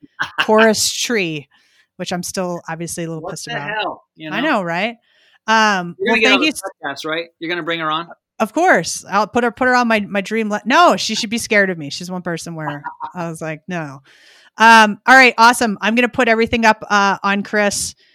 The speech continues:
Speaker 2: um, so that you can get, uh, in touch with him.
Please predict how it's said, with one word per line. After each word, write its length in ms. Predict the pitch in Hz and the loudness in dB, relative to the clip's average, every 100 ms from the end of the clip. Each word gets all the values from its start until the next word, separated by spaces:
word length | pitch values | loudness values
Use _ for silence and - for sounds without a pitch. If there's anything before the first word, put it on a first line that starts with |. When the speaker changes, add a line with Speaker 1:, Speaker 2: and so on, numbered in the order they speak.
| _ - | _ -6
Speaker 2:
um, 240 | 196 180 | -2 -2
so 120 | 175 190 | -4 -6
that 100 | 160 | -6
you 100 | 196 | -4
can 160 | 196 | -4
get, 240 | 190 175 - | -4 -6 -6
uh, 200 | 180 175 165 | -4 -4 -6
in 80 | |
touch 220 | 190 196 - | -4 -4 -4
with 80 | 185 | -2
him. 480 | 208 196 196 190 | -2 -2 -4 -8